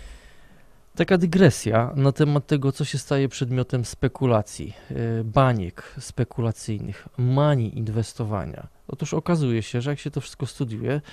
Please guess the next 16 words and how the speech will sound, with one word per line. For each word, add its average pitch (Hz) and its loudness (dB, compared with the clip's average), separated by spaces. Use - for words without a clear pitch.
to 139 -4
nad 147 0
wyraz 151 0
często 110 -4
są 139 2
to - -2
rzeczy, 117 0
które 127 2
zyskują 127 0
niewiarygodnie, 123 2
nieadekwatnie, 135 0
nieadekwatnie 147 -2
wobec 120 -4
swojej 123 0
realnej 135 0
wartości 120 -4